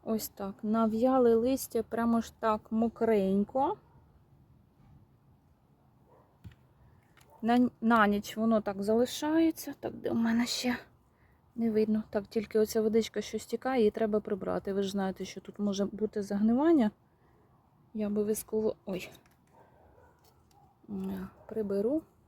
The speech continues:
І хто новачок, якщо у вас нижні листя, у мене ось це воно і буде жовтіє, пропада-, Е, воно повинне нижнє пропадати, його треба прибирати, це нормально. Так.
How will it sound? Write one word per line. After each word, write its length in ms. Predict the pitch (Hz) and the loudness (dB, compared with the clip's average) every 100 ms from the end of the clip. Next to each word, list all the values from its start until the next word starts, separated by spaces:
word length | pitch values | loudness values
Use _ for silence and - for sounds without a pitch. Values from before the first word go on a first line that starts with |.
| _ _ _ _ _ _ _ _ | _ _ _ _ _ _ _ _
І 80 | 220 | -14
хто 220 | - 247 | -8 -2
новачок, 540 | 240 240 233 233 254 240 | 2 4 4 2 0 0
якщо 360 | 226 214 - 233 | 0 0 -2 2
у 40 | |
вас 240 | 226 233 233 | 2 2 0
нижні 320 | 226 220 226 | 0 2 4
листя, 380 | 226 233 - - | 4 2 -4 -2
у 40 | |
мене 260 | 214 214 214 | 0 2 0
ось 120 | - | -2
це 140 | - | -6
воно 320 | 208 208 208 | -2 0 0
і 160 | - 214 | -2 -4
буде 260 | 208 208 208 | 0 2 2
жовтіє, 460 | 214 214 202 190 | 2 -2 -4 -4
пропада-, 600 | - 202 214 202 294 339 - _ _ _ - - - - | -4 -4 -4 -2 0 -2 -4 _ _ _ -20 -20 -20 -8
Е, 220 | 214 196 | -2 0
воно 260 | 214 254 247 | 2 2 2
повинне 460 | 240 233 247 226 | 2 2 4 2
нижнє 460 | 214 226 214 214 214 - _ _ _ _ | 4 2 2 -2 -2 -10 _ _ _ _
пропадати, 680 | 214 208 202 180 - - 208 | -8 -6 -6 -6 -8 -6 -4
його 200 | 208 214 | -4 -4
треба 320 | - 196 190 | -6 -6 -8
прибирати, 600 | - 180 180 170 170 185 | -10 -8 -6 -6 -8 -12
це 220 | - 226 | -12 -4
нормально. 600 | 208 180 165 160 165 175 185 _ _ _ _ _ _ _ _ _ _ _ _ _ - _ - | -4 -4 -6 -8 -10 -12 -16 _ _ _ _ _ _ _ _ _ _ _ _ _ -20 _ -14
Так. 360 | 190 - - | -14 -14 -20